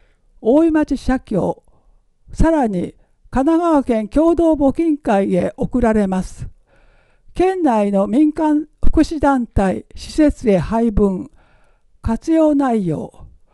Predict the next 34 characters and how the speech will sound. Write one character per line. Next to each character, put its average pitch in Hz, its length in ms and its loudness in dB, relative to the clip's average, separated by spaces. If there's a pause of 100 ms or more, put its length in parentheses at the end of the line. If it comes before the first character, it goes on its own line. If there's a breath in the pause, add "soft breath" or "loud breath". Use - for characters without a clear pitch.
(720)
児 330 240 4
童、 202 380 2
障 302 360 2
害 262 240 0
者、 - 460 -8 (380)
高 311 240 4
齢 339 240 4
者 214 180 -2
な 233 160 -2
ど 208 160 -2
の - 160 0
福 247 200 6
祉 302 200 0
施 - 40 0
設 285 380 -2
の 185 240 -4 (380 soft breath)
機 330 180 0
器 202 220 -2
整 240 280 2
備 233 160 -2
費、 - 320 -4 (800)
社 247 180 2
会 339 240 4
福 - 160 6
祉 294 200 -2
協 294 260 2
議 294 100 2
会 220 260 0
が 196 160 -4
行 277 140 -2 (120)
っ 240 80 0
て 220 340 0
い 202 80 -2
る 202 240 0